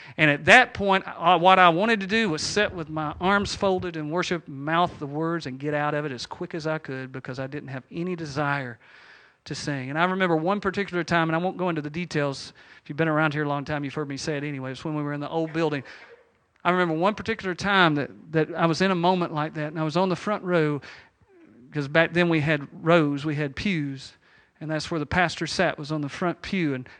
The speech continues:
back then I wasn't leading worship, and I was, I was just out there in worship, and,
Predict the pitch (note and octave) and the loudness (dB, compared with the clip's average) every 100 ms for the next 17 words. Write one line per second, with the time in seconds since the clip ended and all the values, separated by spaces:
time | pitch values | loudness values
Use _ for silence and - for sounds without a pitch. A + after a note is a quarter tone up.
0 | - D3+ E3+ E3 F3+ E3 E3 D#3+ D#3+ G#3 | -18 2 2 4 2 4 2 0 -2 -2
1 | D3+ D3+ D3+ F#3+ F3+ D3 D#3+ D3 - - | -2 -2 -2 -2 -4 -4 -4 -4 -8 -18
2 | - E3 D3 E3 E3+ F3+ G#3 D3+ D3 C#3 | -2 0 0 -2 4 6 6 6 -2 -2
3 | C#3+ D#3+ F#3 F3 C#3 | -4 -2 0 -2 -6